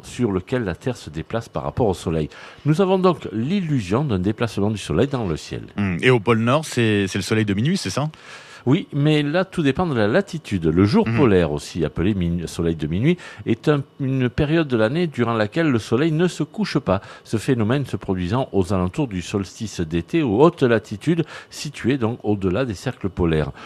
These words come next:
Speaker 1: Le nombre de jours de vingt-quatre heures de clarté pendant lesquels ce phénomène a lieu augmente avec la latitude. Il atteint son minimum d'un jour, c'est aujourd'hui, au niveau du cercle polaire,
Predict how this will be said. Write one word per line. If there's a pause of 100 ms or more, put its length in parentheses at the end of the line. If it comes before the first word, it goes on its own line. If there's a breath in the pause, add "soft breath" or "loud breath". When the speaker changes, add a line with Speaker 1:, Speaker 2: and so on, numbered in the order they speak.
(160 loud breath)
Speaker 1:
Le
nombre
de
jours
de
vingt-quatre
heures
de
clarté
pendant
lesquels
ce
phénomène
a
lieu (280 loud breath)
augmente
avec
la
latitude. (240 loud breath)
Il
atteint
son
minimum
d'un
jour,
c'est
aujourd'hui, (240 loud breath)
au
niveau
du
cercle
polaire,